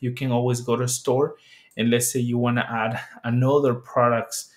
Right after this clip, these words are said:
that are in a different collection that you want them to see only after they have purchased the products, right? So you can be as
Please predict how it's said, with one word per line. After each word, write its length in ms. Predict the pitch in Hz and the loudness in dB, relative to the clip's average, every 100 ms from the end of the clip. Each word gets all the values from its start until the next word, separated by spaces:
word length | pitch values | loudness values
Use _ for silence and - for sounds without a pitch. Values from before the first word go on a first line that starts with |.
| _ - _ | _ -20 _
that 580 | 123 117 110 110 - - - | 2 4 6 4 0 -8 -2
are 240 | 127 135 | 2 2
in 160 | 156 123 | 0 -2
a 80 | 113 | -2
different 500 | 123 196 196 147 127 | 2 2 2 -6 -4
collection 760 | 123 113 120 120 - 117 113 - _ | -4 -2 -4 -4 -4 -4 -6 -12 _
that 140 | 120 | -4
you 180 | 120 131 | 0 0
want 240 | 127 127 131 | 2 0 0
them 180 | 123 | -2
to 100 | 123 | -6
see 420 | 117 - 139 139 _ 143 | -6 -2 -2 -6 _ -4
only 560 | 175 208 185 123 127 - - - - | 0 2 2 0 -4 -12 -20 -10 0
after 440 | 127 127 - 120 | 2 2 0 0
they 120 | 117 | 0
have 280 | 110 - 110 - | -4 -6 -8 -8
purchased 540 | - 135 - 127 120 - | -6 -4 -4 -6 -6 -8
the 60 | |
products, 720 | - - 120 113 104 - - - - - - | -10 -4 -4 -2 -6 -8 -14 -16 -20 -12 2
right? 240 | 127 135 - - _ | 2 2 -4 -20 _
So 180 | - 147 | 2 4
you 220 | 147 202 | 4 0
can 360 | 202 214 208 139 | 0 0 0 0
be 220 | 151 - | -2 -2
as 300 | - - | -2 -4